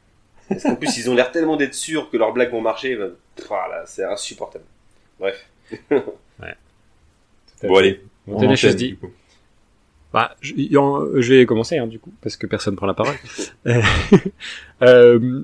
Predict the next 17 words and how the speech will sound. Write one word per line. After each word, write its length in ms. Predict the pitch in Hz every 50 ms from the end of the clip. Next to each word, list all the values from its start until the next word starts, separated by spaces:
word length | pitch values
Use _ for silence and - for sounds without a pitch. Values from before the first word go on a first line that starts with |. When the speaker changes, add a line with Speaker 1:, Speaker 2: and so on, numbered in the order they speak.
| 175 147
Speaker 2:
là 120 | 131 139
aussi, 220 | 139 139 - 185
on 100 | 156 139
a 60 | 127 117
un 100 | 117 110
peu, 140 | - 147
euh... 720 | 151 151 139 127 120 113 110 110 110 107 107 107 104 101 101 - - - - - - _ - 107
Euh, 200 | 101 98 98 101
le 200 | 98 101 117 110
mec, 340 | 123 135 139 139 127 -
euh, 720 | 127 113 107 104 104 104 101 104 101 101 101 101 104 104 101
à 40 | 95
cent 140 | - 123
mille 160 | 117 120 117 113
volts, 400 | 113 120 117 113 - 113 104 90
Jack 180 | 110 107 95 98
Black, 340 | 120 139 151 147 - -